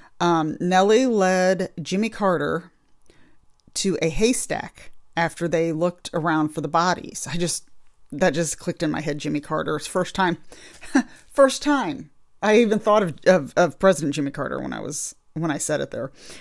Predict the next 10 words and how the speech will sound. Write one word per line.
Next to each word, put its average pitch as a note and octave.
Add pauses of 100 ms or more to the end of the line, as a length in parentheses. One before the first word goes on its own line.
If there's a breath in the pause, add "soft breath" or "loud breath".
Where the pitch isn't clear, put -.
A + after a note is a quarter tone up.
(180 loud breath)
Okay, F#3+
um, E3 (200)
they F3+
found A3
a -
haystack, A3+
and E3
under F3
the A#3
haystack, G#3+